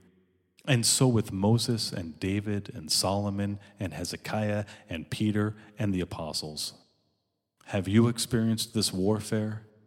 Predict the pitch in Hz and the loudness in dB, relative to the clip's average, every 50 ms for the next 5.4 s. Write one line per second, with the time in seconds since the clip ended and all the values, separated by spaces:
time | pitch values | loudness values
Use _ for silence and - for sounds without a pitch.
0 | _ _ _ _ _ - - 117 110 101 98 95 90 - - - - - 123 123 | _ _ _ _ _ -2 2 4 4 4 4 0 -2 -4 -6 -8 -2 2 4 6
1 | 120 117 107 98 95 98 101 104 101 - 92 80 - - 85 87 87 - - - | 6 4 4 2 2 4 2 2 2 -2 -4 -4 -4 -4 -4 -2 -2 -4 -4 -4
2 | - - 90 87 82 80 76 73 - _ _ _ _ _ _ _ _ _ _ - | -4 -4 -2 -4 -4 -8 -10 -14 -16 _ _ _ _ _ _ _ _ _ _ -2
3 | 101 95 110 120 120 - - 117 101 107 104 107 107 110 104 98 90 - - - | 4 6 6 6 6 6 2 0 2 2 2 2 2 2 -2 -4 -4 -6 -4 0
4 | 107 104 104 104 104 98 - - 95 90 - 98 95 95 92 92 85 - - 98 | 2 2 2 2 0 -2 -4 -6 -8 -6 -4 -2 -2 0 0 -2 -4 -4 -4 -4
5 | 90 87 - - 80 76 - | -4 -4 -4 -8 -12 -12 -14